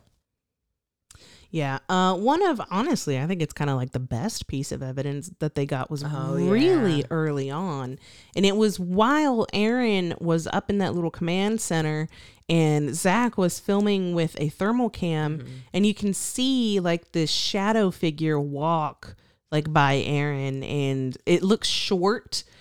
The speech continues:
Speaker 1: It just kinda, like, bobs right across, you
Speaker 2: Yeah.
Speaker 1: know, from him. And, uh, it was really cool. I, I enjoyed that one a lot. Like, I think that was, like, the coolest piece that they got this whole episode.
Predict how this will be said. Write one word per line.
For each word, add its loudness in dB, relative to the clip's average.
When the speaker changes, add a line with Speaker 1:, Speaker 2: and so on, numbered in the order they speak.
Speaker 1:
It -2
just 0
kinda, 4
like, 4
bobs 6
right 6
across, 2
you 2
Speaker 2:
Yeah. 6
Speaker 1:
know, 6
from 2
him. 4
And, 2
uh, 4
it 4
was 4
really 6
cool. 2
I, 2
I 0
enjoyed 0
that 0
one -2
a 0
lot. 2
Like, -4
I 0
think -4
that 0
was, -4
like, -8
the -8
coolest -6
piece -6
that -8
they -6
got -4
this -2
whole -2
episode. -8